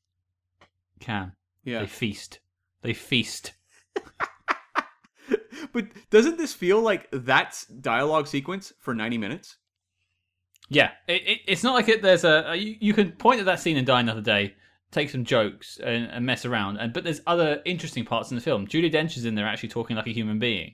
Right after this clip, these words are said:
Speaker 1: It's fine. This film entirely between the two leads. Uh, I, I mean, I, I,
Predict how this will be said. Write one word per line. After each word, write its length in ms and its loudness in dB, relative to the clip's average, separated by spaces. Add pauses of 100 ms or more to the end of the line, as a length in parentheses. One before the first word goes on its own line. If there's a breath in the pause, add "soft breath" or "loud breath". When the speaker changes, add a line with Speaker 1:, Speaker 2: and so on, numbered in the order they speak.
(520 loud breath)
Speaker 1:
It's 200 -4
fine. 480 -2 (380 soft breath)
This 200 2
film 380 0 (460)
entirely 1080 -2 (360)
between 340 0
the 80 -2
two 220 -2
leads. 380 -4
Uh, 60 -12
I, 420 0
I 20 -4
mean, 200 -6
I, 200 -2 (220)
I, 500 -6